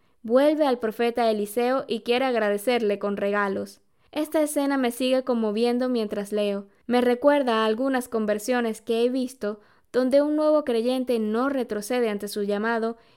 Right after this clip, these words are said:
y confiesa a Dios con todo su corazón,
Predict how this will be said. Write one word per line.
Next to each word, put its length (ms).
y 100
confiesa 680
a 60
Dios 280
con 220
todo 240
su 140
corazón, 600